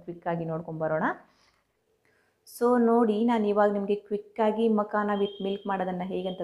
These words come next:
ತೋರಿಸ್ಕೊಡ್ತಾ ಇದ್ದೀನಿ. Already ಈ ಲೋಟದಲ್ಲಿ ನಾನು ಒಂದು ಲೋಟ ಆಗುವಷ್ಟು ಕ-, ಹಾಲನ್ನು ತೊಗೊಂಡಿದ್ದೀನಿ. ಅದಕ್ಕೆ ಒಂದು ಸೆವೆನ್ to ಏಟ್ ಆಗುವಷ್ಟು ಮಖಾನ ಸೀಡ್ಸನ್ನು ಹಾಕಿದ್ದೀನಿ. ಆ, ಮತ್ತು ಫೈವ್ to ಟೆನ್ ಮಿನಿಟ್ಸಿಂದ ಇದು ಬಾಯ್ಲ್ ಆಗ್ತಾ ಇದೆ, ಚೆನ್ನಾಗಿ ಬಾಯ್ಲ್ ಆಗಿದೆ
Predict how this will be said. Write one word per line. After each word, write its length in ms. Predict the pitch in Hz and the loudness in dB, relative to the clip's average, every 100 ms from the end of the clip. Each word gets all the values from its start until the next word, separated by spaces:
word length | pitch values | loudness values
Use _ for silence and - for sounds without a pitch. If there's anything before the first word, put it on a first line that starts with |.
| 175 | -6
ತೋರಿಸ್ಕೊಡ್ತಾ 540 | 180 - - 175 170 | -8 -8 -10 -8 -4
ಇದ್ದೀನಿ. 280 | 160 165 226 262 _ _ _ - | -4 -2 -4 -6 _ _ _ 0
Already 360 | 208 214 220 208 214 196 | 4 6 4 2 -2 -2
ಈ 80 | 196 | 0
ಲೋಟದಲ್ಲಿ 500 | 196 202 208 202 196 | 2 2 2 0 0
ನಾನು 320 | 190 185 214 226 | -2 -2 0 0
ಒಂದು 180 | 196 190 | 0 -2
ಲೋಟ 200 | 196 196 | -2 0
ಆಗುವಷ್ಟು 520 | 185 180 185 - 214 | -2 -2 -6 -6 -8
ಕ-, 240 | - 185 175 - - | -6 -6 -8 -12 -6
ಹಾಲನ್ನು 420 | 185 185 185 180 | -4 -2 -4 -6
ತೊಗೊಂಡಿದ್ದೀನಿ. 540 | 175 180 190 156 190 330 - _ _ _ _ 196 | -4 -2 -2 -2 -2 -4 -8 _ _ _ _ -8
ಅದಕ್ಕೆ 460 | 190 208 226 208 | -4 -2 0 2
ಒಂದು 200 | 202 202 | 2 0
ಸೆವೆನ್ 380 | 202 202 202 208 | 0 -2 0 0
to 120 | 208 208 - | 0 0 0
ಏಟ್ 300 | 196 202 202 | 0 2 0
ಆಗುವಷ್ಟು 600 | 185 180 185 - - 190 185 180 175 | -2 -2 -4 -6 -10 -6 -2 -2 -2
ಮಖಾನ 320 | 180 180 185 185 | -4 -4 -4 -4
ಸೀಡ್ಸನ್ನು 480 | - 175 - 170 170 | -8 -14 -14 -12 -8
ಹಾಕಿದ್ದೀನಿ. 540 | 165 165 175 165 185 - - _ _ _ _ - | -6 -6 -6 -4 -4 -6 -10 _ _ _ _ -8
ಆ, 60 | 190 | -6
ಮತ್ತು 280 | 190 190 220 | -4 -4 -4
ಫೈವ್ 260 | 220 196 196 | 0 2 2
to 100 | 202 | 0
ಟೆನ್ 200 | 202 196 190 | -2 0 0
ಮಿನಿಟ್ಸಿಂದ 360 | 190 190 190 | -4 -6 -6
ಇದು 160 | 185 175 | -4 -2
ಬಾಯ್ಲ್ 280 | 180 185 196 | 0 2 2
ಆಗ್ತಾ 260 | 196 170 | 0 -2
ಇದೆ, 180 | 156 180 | -2 -2
ಚೆನ್ನಾಗಿ 420 | - 180 175 185 | -4 -4 -2 -2
ಬಾಯ್ಲ್ 360 | 170 170 190 196 | 0 2 2 2
ಆಗಿದೆ 280 | 175 165 | 0 0